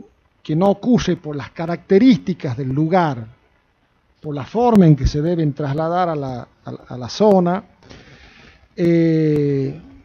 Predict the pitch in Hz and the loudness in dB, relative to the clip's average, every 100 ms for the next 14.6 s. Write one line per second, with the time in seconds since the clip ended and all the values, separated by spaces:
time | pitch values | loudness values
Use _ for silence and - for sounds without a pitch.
0 | _ _ _ _ _ _ _ _ _ _ | _ _ _ _ _ _ _ _ _ _
1 | _ _ _ _ _ _ _ _ _ _ | _ _ _ _ _ _ _ _ _ _
2 | _ - 190 214 190 170 240 214 196 - | _ -8 -2 -2 -2 -4 -4 -2 -4 -4
3 | 165 143 185 208 214 190 - 165 180 269 | -6 -6 -4 -2 0 -2 -2 -4 -2 -2
4 | 233 160 160 180 254 226 135 123 147 131 | -2 -4 -6 -8 -6 -6 -6 -8 -14 -16
5 | 196 190 180 - 143 131 139 143 - 185 | -6 -2 -2 -6 -10 -10 -10 -10 -4 2
6 | 170 151 135 127 107 120 - 98 151 139 | 2 0 -6 -10 -12 -14 -12 -8 -8 -8
7 | - 190 170 139 127 - - - _ _ | -8 -6 -6 -8 -14 -18 -16 -16 _ _
8 | _ _ _ _ _ - - 196 180 208 | _ _ _ _ _ -20 -4 0 2 0
9 | 165 214 208 202 196 190 185 185 185 180 | 2 6 8 10 8 8 8 6 6 4
10 | 247 196 160 143 - _ _ _ _ _ | 4 4 0 -8 -16 _ _ _ _ _
11 | _ 190 214 220 233 220 175 - 185 180 | _ -4 0 2 2 -2 -6 -8 -8 -6
12 | - 233 214 208 185 175 220 202 - 208 | 4 6 8 4 2 0 -2 -4 -2 -2
13 | - 190 185 180 170 165 151 226 165 214 | -2 -4 -4 -4 -4 -4 -2 2 4 6
14 | 240 202 165 - 139 107 | 6 6 4 0 -6 -6